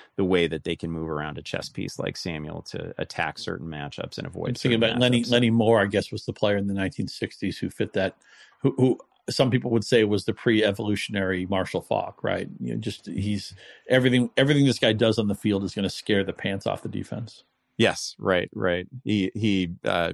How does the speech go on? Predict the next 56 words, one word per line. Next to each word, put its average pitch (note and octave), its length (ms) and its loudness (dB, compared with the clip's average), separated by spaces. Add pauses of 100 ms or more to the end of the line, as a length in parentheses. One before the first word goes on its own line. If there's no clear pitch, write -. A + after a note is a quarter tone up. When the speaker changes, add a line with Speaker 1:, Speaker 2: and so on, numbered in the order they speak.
(140)
Speaker 1:
name G#2 280 0
dropped F#2 260 2
Johnny G2+ 260 2
Morris F#2+ 420 0
too, F#2+ 260 0
which F2+ 320 -4
for E2+ 300 -2
Bears F2 320 -4
fan, F2 240 -2
that E2+ 140 -6
was, F#2 180 -8
that - 180 -4
was F2+ 140 -4
great F2 240 -2
to - 80 -16
see. F2+ 240 -8
So F2+ 260 -2 (300)
this C#3 140 2
is, D#3 200 4
this C#3 200 6
is D3 120 4
definitely D#3+ 440 6
something C#3 320 4
that A#2+ 140 6
has A#2+ 140 4
existed G2+ 520 2
in F#2+ 100 4
the, F#2 320 2
in F#2+ 140 2
the F#2 140 6
N F2+ 120 6
F E2+ 100 0
L F2 120 6
before, E2 360 0
but E2 120 -2
it D#2+ 100 -4
is D#2+ 140 -6
a, D#2 280 -4
it F2 120 -4
is E2 100 -2
a E2 80 -4
fun E2+ 300 -2
trend D#2+ 320 -4
right D#2 180 -4
now. D#2 220 -2
And E2 80 0
obviously, E2+ 420 -2
it's, D#2 220 -8
they've D#2 200 -4
found D#2+ 240 -4
a D#2 60 -4
way D#2 140 -6
to D#2 80 -6
maximize D#2 760 -8
the, E2 340 -8
the D#2 280 -6